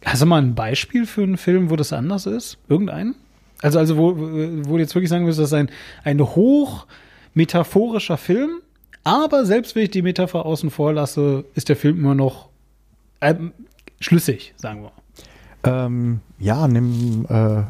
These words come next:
Speaker 2: blöd, aber irgendwie, ähm, äh, hier Inside Out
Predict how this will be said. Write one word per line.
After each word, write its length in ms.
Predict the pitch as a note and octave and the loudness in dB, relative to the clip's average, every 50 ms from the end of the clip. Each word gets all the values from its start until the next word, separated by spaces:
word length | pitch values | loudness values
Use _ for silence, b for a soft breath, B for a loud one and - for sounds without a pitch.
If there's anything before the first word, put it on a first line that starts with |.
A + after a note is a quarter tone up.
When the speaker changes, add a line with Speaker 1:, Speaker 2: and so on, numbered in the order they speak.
| - - - G3+ - - - - | -6 -12 -18 -18 -18 -20 -12 -4
Speaker 2:
blöd, 420 | A#2 A2 A2 A2 C3 D3 - - - - | 0 0 2 2 2 0 -4 -8 -8 -6
aber 340 | A#2+ A#2+ B2+ A#2+ A#2 - - | -2 0 0 0 0 0 0
irgendwie, 600 | A#2 A#2 B2 A2+ G#2 A2+ A2 A2 A2 A2 A2 A2 | 0 0 0 -2 0 0 2 2 4 4 4 2
ähm, 760 | A2+ - A2 G#2+ G#2+ G#2+ A2 G#2+ G#2+ G#2+ G#2+ G#2+ G#2+ G#2 G2 - - - _ _ _ _ - B B B B B B - | 2 2 2 2 2 2 0 0 0 2 2 2 0 0 -2 -6 -10 -20 _ _ _ _ -20 B B B B B B -2
äh, 400 | - G#2+ G#2 G#2 G#2 G2+ G2+ G#2 G2+ | 0 2 2 2 2 2 0 0 0
hier 260 | G2 A2+ A#2 A2+ - | 0 0 0 0 2
Inside 360 | - B2+ - C#3+ B2 A#2+ - | 0 0 0 0 -2 -2 0
Out 340 | A#2+ F3 F#3 A#2+ - - | 0 0 0 0 -2 -4